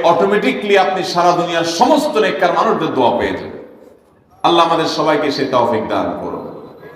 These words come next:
ভাইরা আমার, নেককারদের জন্য অটোমেটিকলি দোয়া হয়। শুধুমাত্র আল্লাহর নেককার বান্দা মানুষরা না, ফেরেশতারা দোয়া করে। আল্লাহর সকল নেককার মানুষদের দোয়া আমরা অটোমেটিক পাবো। তাহলে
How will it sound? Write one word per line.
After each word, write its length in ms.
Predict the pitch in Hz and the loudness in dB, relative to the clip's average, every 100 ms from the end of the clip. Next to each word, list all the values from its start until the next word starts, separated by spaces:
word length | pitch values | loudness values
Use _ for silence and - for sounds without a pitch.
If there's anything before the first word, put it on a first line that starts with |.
| - | -6
ভাইরা 240 | 127 131 135 | 0 2 2
আমার, 240 | 139 143 - - - - - - - - | 2 0 -2 -10 -14 -18 -20 -20 -18 -2
নেককারদের 540 | 165 170 208 208 180 | 0 2 2 2 -2
জন্য 220 | 175 170 160 | -2 0 2
অটোমেটিকলি 680 | 156 156 - 180 - 143 | 2 0 -2 -4 -4 -2
দোয়া 200 | 120 113 | 2 2
হয়। 200 | 92 87 - - - - - - | 2 -2 -4 -8 -12 -16 -20 -6
শুধুমাত্র 500 | 208 220 208 202 202 | -2 2 2 4 2
আল্লাহর 280 | 185 185 | 4 2
নেককার 380 | 175 175 170 175 | 0 -2 0 0
বান্দা 380 | - 147 156 156 | 2 2 2 2
মানুষরা 520 | 143 160 226 - 202 | 2 0 0 0 2
না, 240 | 160 120 - - - - - - - - | 2 0 -6 -12 -18 -20 -20 -20 -12 -4
ফেরেশতারা 480 | 160 151 160 - | -2 -2 0 2
দোয়া 220 | 151 147 135 | 4 4 4
করে। 280 | - - - - - - - - | 0 -4 -6 -10 -14 -18 -6 2
আল্লাহর 260 | 170 175 | 4 4
সকল 720 | 170 190 196 202 190 180 151 131 - - 135 | 2 0 4 6 6 6 4 0 -6 -10 -4
নেককার 340 | 170 170 170 | -4 0 0
মানুষদের 500 | 147 147 175 160 151 | 2 0 0 -2 -2
দোয়া 160 | 147 135 | 2 2
আমরা 180 | 127 123 | 2 2
অটোমেটিক 500 | 117 113 110 107 104 | 2 0 -2 -4 -4
পাবো। 260 | 95 87 87 | -4 -2 2
তাহলে 360 | 165 220 160 | 4 4 2